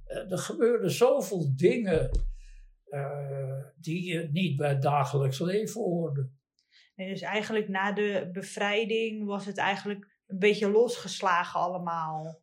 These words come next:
Speaker 1: Ja, nou behoorlijk, ja.
Speaker 2: Ja,
Speaker 1: Ja.
Speaker 2: en
Speaker 1: En er werd
Speaker 2: ongeorganiseerd.
Speaker 1: gedanst in de straten en zo. Dat was wel leuk. Dat was wel leuk.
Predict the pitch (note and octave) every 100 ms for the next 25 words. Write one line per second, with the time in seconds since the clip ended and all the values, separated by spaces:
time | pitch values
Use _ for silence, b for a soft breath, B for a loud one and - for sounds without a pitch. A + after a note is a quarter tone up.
0 | - C3+ - A#2+ C3 D#3 C#3+ C3 C#3+ D3+
1 | C3+ A#2+ B2 D3 D#3+ D#3+ _ _ D#3 C#3+
2 | - _ _ _ _ _ _ _ - F#3
3 | B2+ C3+ C#3+ - G3 G#3+ G3+ A3+ G3+ A3
4 | A3 G#3+ D3 - - - D4 B3 - A3+
5 | G#3 E3+ C3+ - D#3+ D3 G#2+ G#3 G3+ E3+
6 | E3 D3+ C#3 D#3+ E3 E3+ F3+ E3+ G#3+ D#3
7 | - C3 C3+ D3+ F#3+ E3+ - - _ -
8 | E3+ C3+ - B2 B2+ C3+ D#3+ C3+ -